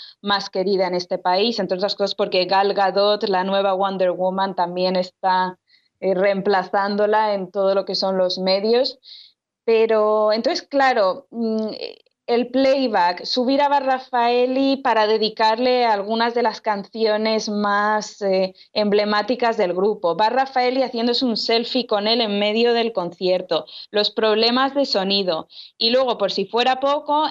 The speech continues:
en el bis, que era la canción Dream On, que supongo que será conocida por casi todos, y a mí personalmente es la que más me gusta de Aerosmith, pues se equivocó en la letra.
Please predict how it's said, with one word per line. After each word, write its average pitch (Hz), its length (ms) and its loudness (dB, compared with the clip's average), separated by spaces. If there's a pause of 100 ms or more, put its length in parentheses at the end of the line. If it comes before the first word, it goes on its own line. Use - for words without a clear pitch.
en 196 220 -4
el 180 160 0
bis, 240 400 -2
que 220 120 -4
era 214 160 2
la 208 120 0
canción 214 580 -4
Dream 214 340 0
On, 220 280 -2
que 156 420 -2 (600)
supongo 190 340 0
que 202 80 -6
será 190 260 0
conocida 185 600 0
por 175 200 -2
casi 202 380 -2
todos, 226 380 0 (440)
y 185 220 -6 (200)
a 175 120 0
mí 185 320 0
personalmente 170 680 -2
es 160 100 -6
la 175 100 -2
que 175 80 -4
más 185 200 -2
me 202 80 0
gusta 208 320 0
de 214 80 4
Aerosmith, 240 600 0 (500)
pues 180 360 -2 (140)
se - 160 -4
equivocó 185 520 0
en 330 140 2
la 151 160 2
letra. - 520 -2